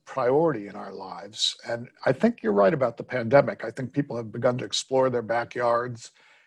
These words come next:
and think about place more. Then we can start to realize how vital it is to fight for.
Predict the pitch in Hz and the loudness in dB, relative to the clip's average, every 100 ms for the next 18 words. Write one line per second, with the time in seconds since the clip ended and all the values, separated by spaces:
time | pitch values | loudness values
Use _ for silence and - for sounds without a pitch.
0 | _ - 107 92 - 170 156 120 113 - | _ -18 -16 -10 2 2 2 0 -2 -4
1 | - 123 - - 107 104 101 - _ _ | -4 -2 -4 -8 -12 -16 -18 -20 _ _
2 | _ _ 127 151 190 147 135 127 127 127 | _ _ -2 2 4 2 -4 -8 -4 -2
3 | - 135 123 - 117 135 127 104 98 - | 0 4 2 2 0 2 2 0 -4 -10
4 | 98 104 113 113 104 101 101 - 101 - | -10 -6 -6 -6 -8 -12 -12 -14 -16 -12
5 | - - - - - | -10 -10 -14 -20 -20